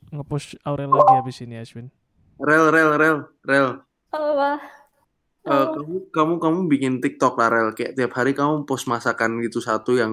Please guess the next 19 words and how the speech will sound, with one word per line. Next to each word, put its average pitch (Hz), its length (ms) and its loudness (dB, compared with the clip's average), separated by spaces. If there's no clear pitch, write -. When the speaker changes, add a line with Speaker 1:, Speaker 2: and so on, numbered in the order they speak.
Speaker 2:
masakan 110 400 -2
kamu 113 160 0
masak 113 320 -2
di 117 160 0
rumah, 113 300 0
Rel. 107 160 0
Seriusan, 127 380 2
Rel. 104 260 -2
Speaker 3:
What? 247 500 -6
Speaker 1:
I, 135 320 -14
I - 0 -
Speaker 3:
Aku 190 240 -6
aja - 0 -
Speaker 1:
agree. 254 240 -4
Speaker 3:
nggak 226 160 -8
ngerti 233 200 -12
cara 240 240 -8
pakai 240 400 -12
TikTok, 233 400 -12